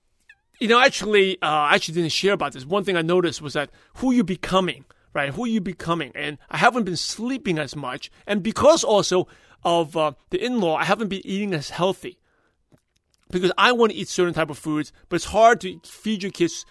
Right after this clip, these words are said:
when there's other family members giving advice and suggestions and stuff. So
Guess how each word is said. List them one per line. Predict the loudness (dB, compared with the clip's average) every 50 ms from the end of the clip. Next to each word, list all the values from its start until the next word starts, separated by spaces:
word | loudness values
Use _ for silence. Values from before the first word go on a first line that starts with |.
| _ _
when | -8 -6 -6
there's | -6 -4 -2
other | 0 2 4 4 4 2
family | 2 0 -4 -4 -2 -2 -2 -2
members | -2 -4 -4 -4 -8 -6
giving | -2 -2 -2 -2 -2 -6
advice | -6 -6 -4 -4 -4 -4
and | -6 -8
suggestions | -6 -6 -6 -4 -4 -6 -6 -6 -12 -14 -14 -14
and | -14 -14
stuff. | -10 -10 -10 -10 -6
So | -2 -2 -2 -2